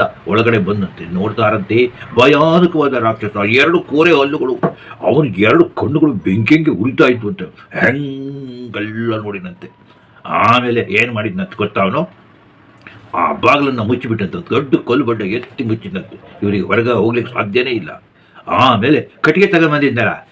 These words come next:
ಬೆಂಕಿ ಒಟ್ಟಿನಂತೆ. ಬೆಂಕಿ ಒಟ್ಟು ಉರಿಲಿಕ್ಕೆ ಶುರುವಾದ ಕೂಡಲೇ ಆ ಆಡುಗಳಿಂದ ಸ್ವಲ್ಪ ಹಾಲು ಕರ್ಕೊಂಬಂದಂತೆ. ಹಾಲು ಕಾಯ್ಸಕ್ಕಿತ್ತಂತೆ. ಹಾಲು ಕಾಯ್ಲಿಕ್ಕೆ ಶುರುವಾದ ತಕ್ಷಣ, ಹ್ಮ್, ಎಲ್ಲ ಕಡೆ ನೋಡಿದಂತೆ. ನೋಡಿದ್ರೆ ಪಾಪ ಒಂದಿಬ್ರು ಯಾರೋ ಮೂಲ ಹಿಂಗೆ ಅಡುಗಿ ಕೂತಿದ್ರಂತೆ.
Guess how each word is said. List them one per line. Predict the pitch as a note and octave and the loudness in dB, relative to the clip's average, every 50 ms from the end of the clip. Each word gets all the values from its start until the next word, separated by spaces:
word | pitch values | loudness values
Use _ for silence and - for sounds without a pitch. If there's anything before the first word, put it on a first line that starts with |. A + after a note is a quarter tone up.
| _ - | _ 2
ಬೆಂಕಿ | G#2 C3+ C#3+ D3+ - D#3+ | 4 4 4 6 4 2
ಒಟ್ಟಿನಂತೆ. | C#3 A#2+ A2+ A#2 G#2 F2+ E2 - - _ _ _ _ _ _ _ _ _ _ - | 2 2 0 -2 -6 -6 -6 -12 -20 _ _ _ _ _ _ _ _ _ _ -2
ಬೆಂಕಿ | A#2 B2 B2+ A#2+ C3+ | -2 0 2 4 6
ಒಟ್ಟು | B2 C3+ B2+ - A#2+ G#2+ | 6 6 4 4 4 4
ಉರಿಲಿಕ್ಕೆ | A#2+ B2 B2 B2+ A#2+ B2 G2+ | 4 6 6 4 4 2 0
ಶುರುವಾದ | - G2+ A#2 A2+ G#2 G2 | 0 0 2 2 2 0
ಕೂಡಲೇ | - G#2+ B2 D3+ B2+ A2+ - - - | 2 2 2 2 0 -2 -8 -12 -6
ಆ | - - G2 G2 F#2+ - - - - | 0 2 2 2 2 -2 -6 -8 -2
ಆಡುಗಳಿಂದ | - F#2+ A2+ A#2+ B2+ A#2 A2 G#2 F#2+ F#2 | 2 2 4 4 2 2 0 -2 -4 -4
ಸ್ವಲ್ಪ | F2+ - F#2 F2 - F#2+ | -4 -4 -4 -4 -2 -4
ಹಾಲು | F2 - F#2+ A2+ C#3 D3+ | -2 2 2 2 2 2
ಕರ್ಕೊಂಬಂದಂತೆ. | D3+ - F#2+ - G#2 F#2+ F#2 F2+ F2 E2+ - - A#2 - A2 - _ _ | 0 -4 -6 -4 -4 -2 -2 -2 -4 -6 -4 -2 -2 -2 -2 -6 _ _
ಹಾಲು | - - A2+ B2 B2 A2+ | -6 -2 0 0 0 0
ಕಾಯ್ಸಕ್ಕಿತ್ತಂತೆ. | - G#2+ A2+ A2+ A#2 A2+ A2 - - - F#2 E2+ - - - - _ _ _ - | -2 -4 -4 -2 -4 -6 -8 -8 -10 -10 -10 -10 -12 -14 -20 -20 _ _ _ -6
ಹಾಲು | - B2+ A#2+ A2+ - | 0 2 2 2 0
ಕಾಯ್ಲಿಕ್ಕೆ | - _ - - G#2+ B2 B2+ B2 A#2+ - - | -2 _ -8 -2 0 0 0 0 -2 -4 -6
ಶುರುವಾದ | - - G#2+ A#2+ A2+ G2+ | -6 -4 -2 -2 -2 -2
ತಕ್ಷಣ, | F#2+ - G2+ F#2 - - A#2 G#2 | -4 -6 -8 -6 -4 -2 -2 -2
ಹ್ಮ್, | F#2+ - _ _ - D#2+ D2+ E2+ F#2+ G#2 A2 A#2 A#2+ B2+ C3 C3+ C#3 C#3 C#3 B2 - - - - _ | -4 -4 _ _ -14 -10 -6 -4 -2 0 2 2 2 2 0 0 0 -2 -2 -4 -6 -8 -10 -20 _
ಎಲ್ಲ | - - F2+ G2+ G#2 A2 A2 A2 A2+ A#2+ B2 C3 C3+ C3 | -8 -4 0 2 4 4 6 6 6 8 8 8 8 6
ಕಡೆ | C3 B2 B2+ B2 | 4 2 0 2
ನೋಡಿದಂತೆ. | A2 A2+ A2+ A#2 G#2+ G#2 G#2+ F#2 - - - - _ - - - - - | 2 2 2 2 2 -2 -4 -8 -8 -12 -16 -16 _ -20 -20 -14 -6 -2
ನೋಡಿದ್ರೆ | F#2 G2+ B2+ C3+ A#2 A#2+ C3+ C3 | 2 4 6 6 6 6 4 2
ಪಾಪ | - - A2+ B2 D3+ D#3+ F#3 E3+ - - - - | 2 2 2 2 4 4 2 0 0 0 0 0
ಒಂದಿಬ್ರು | D#3+ C#3+ D#3 E3 E3+ F3+ E3+ | 2 4 4 4 6 6 6
ಯಾರೋ | E3 D3 B2+ A2 B2+ C#3+ D#3 D#3+ D#3 | 6 6 6 4 4 4 4 4 4
ಮೂಲ | C3+ C3 C3+ D3+ D3+ D#3 D#3 D#3 E3 E3 D#3+ C#3+ | 2 -2 -4 -4 -4 -2 0 4 4 6 6 4
ಹಿಂಗೆ | D3 D3+ C3 C3+ | 2 0 0 2
ಅಡುಗಿ | D#3 D#3 D3 C3+ B2+ - C#3 | 0 0 0 -2 -12 -14 -8
ಕೂತಿದ್ರಂತೆ. | - - D3+ - - B2+ A2 G#2+ G2+ - - E2 | -2 0 0 0 0 -2 -4 -4 -8 -8 -12 -16